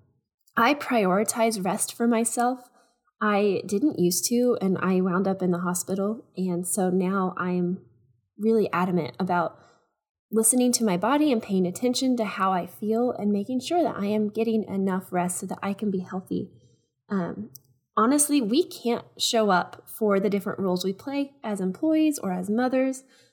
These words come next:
as friends, as wives, whatever role you're playing, you cannot show up and perform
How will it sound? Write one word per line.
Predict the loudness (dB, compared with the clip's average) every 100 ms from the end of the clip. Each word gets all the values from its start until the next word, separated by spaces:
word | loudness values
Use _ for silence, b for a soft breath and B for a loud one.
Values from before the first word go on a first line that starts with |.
| b -14
as | -10
friends, | -2 2 2 2
as | -2 -4
wives, | -2 2 2 0 -12
whatever | -4 0 2 2 2
role | 2 4
you're | 4 2
playing, | 0 0 0 0 0
you | -2
cannot | -2 -12 -6 0 2 2 0
show | -2 0
up | 0 0
and | -2
perform | -2 -6 -2 0 0